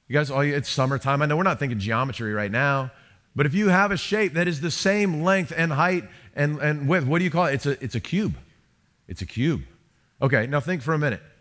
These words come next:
Where is there another cube in the Bible? There's only one. There's only one other cube in the Bible.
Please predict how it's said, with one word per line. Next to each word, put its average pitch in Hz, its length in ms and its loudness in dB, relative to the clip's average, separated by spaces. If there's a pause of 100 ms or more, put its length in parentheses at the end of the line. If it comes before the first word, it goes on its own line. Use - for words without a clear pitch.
(100)
Where 214 400 4
is 185 200 0
there 175 160 4
another 160 280 0
cube 151 400 2
in 127 80 0
the 123 80 0
Bible? 117 440 0
There's 107 160 -6
only 160 160 -4
one. 151 360 -2 (720)
There's - 80 -10
only 120 120 0
one 135 200 0
other 165 160 0
cube 143 320 0
in 117 60 0
the 113 80 0
Bible. 107 380 0